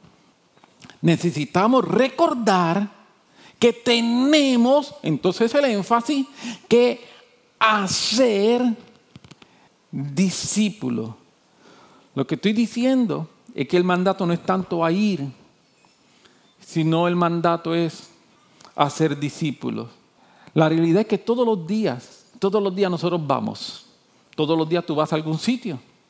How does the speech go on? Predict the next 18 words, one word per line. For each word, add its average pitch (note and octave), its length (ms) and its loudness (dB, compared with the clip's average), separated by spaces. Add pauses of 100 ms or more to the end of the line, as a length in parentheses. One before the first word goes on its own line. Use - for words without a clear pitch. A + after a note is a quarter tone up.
(880)
Todos D3 220 -2
los D#3+ 100 0
días E3+ 120 0
nosotros E3+ 240 -4
estamos E3+ 260 -2
yendo. F#3+ 300 0
Vas C3+ 160 -2
al D3+ 120 0
supermercado, E3 760 -2 (1040)
o B2 100 -2
vas C3+ 220 2
a - 20 2
la E3+ 80 2
escuela, E3+ 480 -2 (1300)
o A#2+ 80 -8
vas C3 160 -2
al D3 120 2
trabajo, E3+ 460 0